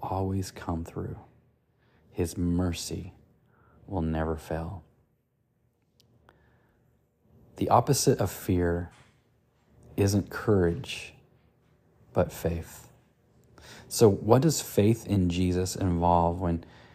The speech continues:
you're up against this giant of fear? What do you need to believe?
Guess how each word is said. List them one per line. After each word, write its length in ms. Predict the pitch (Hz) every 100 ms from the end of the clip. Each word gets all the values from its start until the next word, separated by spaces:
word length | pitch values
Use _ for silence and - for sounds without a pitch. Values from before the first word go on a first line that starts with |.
| -
you're 240 | - 85 85 -
up 240 | 101 -
against 800 | 95 92 90 - - - - -
this 180 | - -
giant 440 | - 90 87 87
of 160 | 90 85
fear? 420 | - - 104 98 - _ _ _ _ _ - _ _ _ _ - - -
What 160 | - 104
do 60 | 135
you 160 | 135
need 580 | 110 95 101 98 98 - - - - -
to 100 | 92
believe? 600 | 87 87 92 120 -